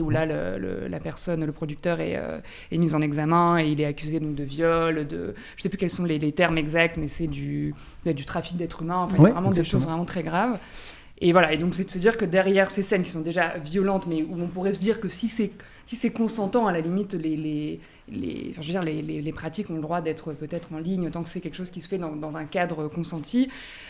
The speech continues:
Speaker 1: Là, si on se dit
Speaker 2: Là,
Speaker 1: qu'en
Speaker 2: c'est,
Speaker 1: plus
Speaker 2: là, c'est pas le
Speaker 1: derrière,
Speaker 2: cas.
Speaker 1: il y a cette violence-là,
Speaker 2: Ouais.
Speaker 1: c'est, c'est vraiment très choquant. Et
Speaker 2: Avec un process qui est extrêmement élaboré, donc il y a parfois un viol dès, au début, effectivement.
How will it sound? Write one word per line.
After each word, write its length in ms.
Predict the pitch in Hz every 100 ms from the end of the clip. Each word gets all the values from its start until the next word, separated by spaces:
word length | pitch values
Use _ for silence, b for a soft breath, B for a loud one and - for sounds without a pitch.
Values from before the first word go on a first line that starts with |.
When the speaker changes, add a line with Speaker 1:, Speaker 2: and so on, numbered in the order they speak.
| B B 180
Speaker 1:
Là, 260 | 190 214
si 140 | 214 190
on 100 | 180
se 60 |
dit 60 | 143
Speaker 2:
Là, 80 | 160
Speaker 1:
qu'en 40 |
Speaker 2:
c'est, 60 | 185
Speaker 1:
plus 160 | 226
Speaker 2:
là, 80 | 160
c'est 60 | 196
pas 60 | 208
le 40 |
Speaker 1:
derrière, 320 | 220 220 190
Speaker 2:
cas. 40 | -
Speaker 1:
il 60 |
y 80 | 190
a 60 | 196
cette 180 | 202 175
violence-là, 600 | 175 185 180 - 214 226
Speaker 2:
Ouais. 40 |
Speaker 1:
c'est, 440 | 208 - 160 151 143
c'est 100 | 165
vraiment 340 | 151 147 160 190
très 180 | -
choquant. 460 | 156 160 151 208 220
Et 340 | 156 147 87
Speaker 2:
Avec 160 | 107 117
un 80 | 131
process 400 | 113 143 165 160
qui 120 | 123
est 40 |
extrêmement 380 | 113 110 165 156
élaboré, 440 | 139 123 127 170 170
donc 220 | 110 101
il 40 |
y 20 |
a 80 | 104
parfois 320 | - - -
un 80 | 120
viol 260 | 104 127 120
dès, 140 | 107
au 100 | 104
début, 280 | 98 104 117
effectivement. 460 | 156 120 - 107